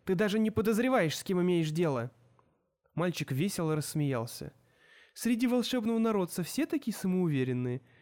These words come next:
поинтересовался он. "Что? Откуда ему известно, что она из волшебного народца?" "Знай, ты, земляной червяк,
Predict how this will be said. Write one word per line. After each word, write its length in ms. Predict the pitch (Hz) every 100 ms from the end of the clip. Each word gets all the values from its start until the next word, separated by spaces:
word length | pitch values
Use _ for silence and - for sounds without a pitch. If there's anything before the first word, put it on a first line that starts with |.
| -
поинтересовался 800 | - 135 135 131 143 127 123 - 120
он. 240 | 113 123 _ _ _ _ _
"Что? 500 | - - - 170 190 _ _ _ -
Откуда 420 | 147 - 208 170
ему 260 | 170 165 147
известно, 420 | 139 214 202 151
что 200 | - 147
она 180 | 147 185
из 120 | 147
волшебного 520 | 156 147 185 170 165
народца?" 500 | 185 175 - - - _ _ _ _ _ _ - - _
"Знай, 420 | 196 254 277 220 - _ -
ты, 200 | 285 208
земляной 500 | 160 240 240 233 202
червяк, 520 | 226 214 190 156